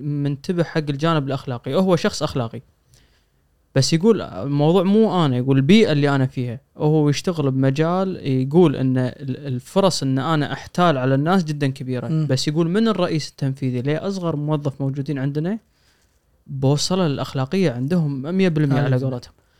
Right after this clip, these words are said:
Speaker 1: فدائما هذا الصديق يا أخي، يعني أحسده على المكان اللي هو
Speaker 2: نعم.
Speaker 1: فيه، إنه، إنه مرتاح، ما، ما تهمه أمور ثانية دام إن أنا البيئة مرتاح فيها. وموضوع الأخلاقي هذا اللي شدني، إنه،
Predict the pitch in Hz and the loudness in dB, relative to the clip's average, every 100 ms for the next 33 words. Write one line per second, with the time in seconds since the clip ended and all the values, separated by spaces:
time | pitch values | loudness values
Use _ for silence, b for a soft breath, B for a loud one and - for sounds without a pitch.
0 | _ _ _ - - 120 117 113 113 110 | _ _ _ -10 -4 -2 -2 -2 -4 -4
1 | 110 127 202 262 254 208 190 220 175 - | -4 2 4 4 4 4 4 2 2 0
2 | 165 190 170 147 - 143 139 135 131 127 | -4 -4 -4 -6 -4 -4 -2 0 0 -2
3 | 127 123 117 104 92 127 131 131 135 110 | -2 -4 -6 -6 -4 -2 0 0 0 -4
4 | 139 - 180 160 147 156 165 - 151 139 | -6 0 2 2 2 4 2 4 2 2
5 | 139 143 135 135 123 135 143 143 147 147 | 2 2 0 -2 -4 0 2 2 4 4
6 | 160 - 233 185 - 147 185 185 185 190 | 4 2 0 0 -2 0 2 2 0 0
7 | 190 165 175 160 180 190 170 160 156 160 | 0 2 0 0 0 0 2 0 0 0
8 | 151 151 143 147 185 156 143 135 139 - | 2 2 0 2 2 2 0 0 -2 0
9 | 143 175 - b b b b 123 135 156 | 0 0 -2 b b b b 0 6 8
10 | 196 202 170 - 185 139 143 160 151 139 | 8 6 4 2 0 0 0 2 2 2
11 | 143 127 120 123 | 0 0 -2 -4